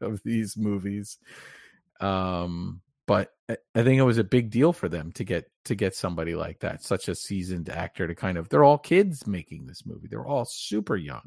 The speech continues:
Carpenter's young, Debra Hill's young, everybody working on is young, the actors. Um, so it was great to have him, and, and he does a fantastic job. He's, he's one of the angriest psychiatrists I've ever seen in my life.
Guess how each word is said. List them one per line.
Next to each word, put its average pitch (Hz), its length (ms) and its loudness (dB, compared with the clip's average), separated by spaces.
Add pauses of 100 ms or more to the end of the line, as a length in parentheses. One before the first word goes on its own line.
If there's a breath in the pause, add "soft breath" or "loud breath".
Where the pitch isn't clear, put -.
Carpenter's 110 480 -6
young, 110 260 -2 (320 loud breath)
Debra 95 260 0
Hill's 117 240 4
young, 110 240 2
everybody 120 380 2
working 107 360 2
on 80 100 -6
is 85 120 -10
young, 80 180 -8
the - 140 -14
actors. 104 640 -2 (400 soft breath)
Um, - 220 -4
so - 160 -4
it - 20 -4
was 87 140 -6
great 95 540 -2
to 104 100 -8
have 85 260 -4
him, 87 260 -6
and, 87 120 -12 (120)
and 85 220 -8
he 120 160 -2
does 90 240 -4
a - 160 -10
fantastic - 760 -6
job. - 320 -14
He's, - 340 -10 (720 soft breath)
he's 127 120 6
one 139 200 6
of 135 100 6
the 110 160 4
angriest 113 840 2 (540)
psychiatrists 98 1000 0
I've 87 160 -2
ever 82 320 -6 (200)
seen 87 340 -6
in 85 80 -10
my 82 100 -12
life. - 360 -16